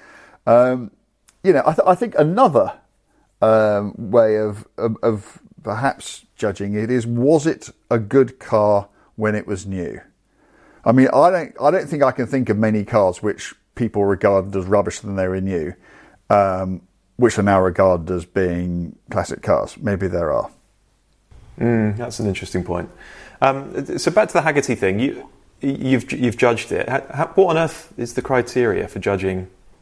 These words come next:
Speaker 2: the, what the winner of that, that, the Festival of the Unexceptional is?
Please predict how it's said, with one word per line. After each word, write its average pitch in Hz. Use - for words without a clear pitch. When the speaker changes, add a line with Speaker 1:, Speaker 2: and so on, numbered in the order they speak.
Speaker 2:
the, 101
what 101
the 98
winner 98
of 92
that, 98
that, 110
the 101
Festival 101
of 92
the 98
Unexceptional 101
is? 87